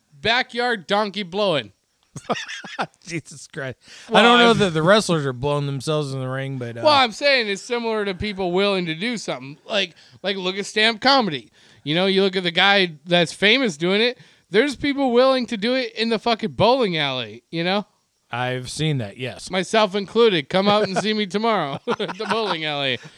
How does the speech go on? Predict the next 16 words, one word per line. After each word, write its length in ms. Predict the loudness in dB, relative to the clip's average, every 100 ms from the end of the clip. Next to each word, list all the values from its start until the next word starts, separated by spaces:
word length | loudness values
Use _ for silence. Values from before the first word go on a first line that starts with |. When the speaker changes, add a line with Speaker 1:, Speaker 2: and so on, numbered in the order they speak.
| -6
Speaker 1:
I'm 200 | -2 0
gonna 160 | 0 0
be, 200 | 2 2
uh, 180 | 2 0
fucking 400 | 0 -2 0 -2
a 60 | 0
donkey 580 | 2 2 2 0 -2 -2 -6 -12 -10 -12 -4
<laughs> 520 | -2 -2 -2 -2 -2
and, 240 | 2 2 2
uh, 240 | 4 4
doing 300 | 4 4 2
stand-up 560 | -2 4 6 6 4 2
while 220 | 2 2
he 140 | 2 0
does 280 | 0 0
it. 140 | -4